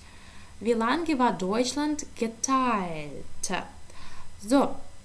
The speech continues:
І ми можемо написати, що die Deutschland,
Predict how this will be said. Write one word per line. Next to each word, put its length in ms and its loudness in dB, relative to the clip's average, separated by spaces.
І 80 2
ми 120 2
можемо 420 0
написати, 1200 -4
що 240 -6
die 200 -6
Deutschland, 1300 -4